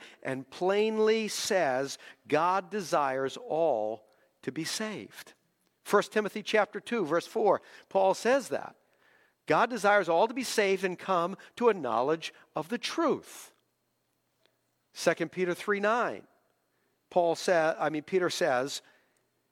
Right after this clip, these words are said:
"God is long-suffering toward us, not willing that any should perish, but that all should come to repentance."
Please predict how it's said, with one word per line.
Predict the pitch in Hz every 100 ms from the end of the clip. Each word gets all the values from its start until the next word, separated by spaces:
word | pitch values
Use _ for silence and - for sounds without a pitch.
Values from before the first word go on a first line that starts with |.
| _ _
"God | - 165 175
is | 170
long-suffering | 185 185 - - 240 - - 156 131
toward | - 147 123
us, | 101 - - - 156
not | 170 226
willing | 220 226 202 180 - -
that | 190 196
any | - 202 262
should | 262 - 262 -
perish, | 190 170 185 -
but | 208 214
that | 220
all | 196 247 262 170 156 180 -
should | - 247 -
come | - 269 156 156 - _
to | -
repentance." | 240 240 285 277 - - - - -